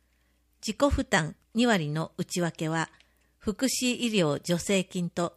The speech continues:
一部負担金です。福祉医療一部負担金の額は、市町村により異なります。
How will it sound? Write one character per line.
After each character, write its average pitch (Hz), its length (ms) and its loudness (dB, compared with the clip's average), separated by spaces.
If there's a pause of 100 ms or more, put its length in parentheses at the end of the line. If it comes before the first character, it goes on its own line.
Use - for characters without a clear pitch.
(220)
一 220 280 0
部 180 200 -2
負 - 120 -8
担 165 220 0
金 147 240 -6
で 139 140 -6
す。 - 180 -16 (1700)
福 247 260 -4
祉 269 260 2
医 240 40 0
療 160 360 2
一 220 300 -2
部 196 100 0
負 - 140 -6
担 185 260 2
金 175 240 -2
の 165 220 -2
額 190 280 -2
は、 139 220 -2 (300)
市 - 140 -10
町 269 160 6
村 196 200 0
に 151 160 -2
よ 147 100 -2
り - 240 -6
異 160 220 -2
な 151 100 0
り 143 120 -6
ま 135 160 -4
す。 - 160 -6